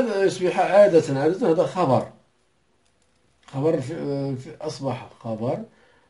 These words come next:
منصوب. نعم. الآن نكملوا هذا الشيء هذا ديال الإملاء. أتمم بكل-، ب-، بكتابة الألف لينة،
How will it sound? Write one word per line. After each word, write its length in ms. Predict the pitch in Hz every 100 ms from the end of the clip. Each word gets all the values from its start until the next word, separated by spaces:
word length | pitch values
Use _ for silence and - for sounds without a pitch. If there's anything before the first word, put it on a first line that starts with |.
| -
منصوب. 640 | 214 165 131 127 113 98 - _ _ _ _ _ _ _ 123
نعم. 280 | 117 82 80 _ _ _ _ _ _ _ _ _ 127
الآن 520 | 139 - 208 226 208 180 165 151 -
نكملوا 500 | 143 139 160 151 143
هذا 80 | 127
الشيء 360 | 120 - 123 107
هذا 140 | 107
ديال 360 | 110 113 107 107 107 104 98 92 101 - - -
الإملاء. 460 | 123 113 123 185 -
أتمم 520 | 202 - 139 147 196
بكل-، 580 | 214 135 147 143 135 131
ب-، 360 | 117 131 127 120 - _ _ _ _ _ -
بكتابة 440 | 143 - - 185
الألف 380 | - 196 302 381
لينة، 500 | 285 156 135 147